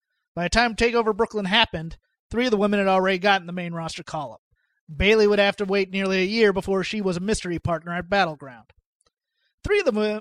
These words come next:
women mentioned have had problems in Vince McMahon's myopic view of women's wrestling.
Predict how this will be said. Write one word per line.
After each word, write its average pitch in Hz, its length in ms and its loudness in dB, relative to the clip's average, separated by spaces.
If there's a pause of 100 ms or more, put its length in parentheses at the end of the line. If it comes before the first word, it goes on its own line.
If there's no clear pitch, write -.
women 196 480 0
mentioned 190 380 -2
have 185 140 -2
had 190 240 -2
problems 196 480 0
in 180 140 -4
Vince 190 200 -2
McMahon's 185 440 -6
myopic 190 480 0
view 180 220 -2
of 165 120 -6
women's 180 360 -4
wrestling. 170 480 -6